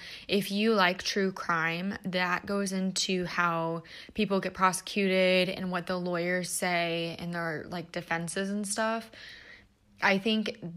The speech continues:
her podcast is so incredibly interesting, and it's a very high quality. And then I guess I'll just do three,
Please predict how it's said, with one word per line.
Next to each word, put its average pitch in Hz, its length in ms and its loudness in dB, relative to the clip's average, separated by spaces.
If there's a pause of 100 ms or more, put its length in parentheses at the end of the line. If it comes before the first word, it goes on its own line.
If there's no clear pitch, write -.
(200)
her 180 200 4
podcast 180 560 2
is 185 160 0
so 170 680 0
incredibly 165 640 -4
interesting, 185 920 -4
and 180 100 -4
it's 175 220 -8
a 180 60 -8
very 175 260 2
high 175 220 -4
quality. 240 840 2 (680)
And 214 220 6
then 208 640 6
I 208 180 8
guess 190 240 4
I'll 247 80 6
just 330 260 2
do 311 120 4
three, - 640 -2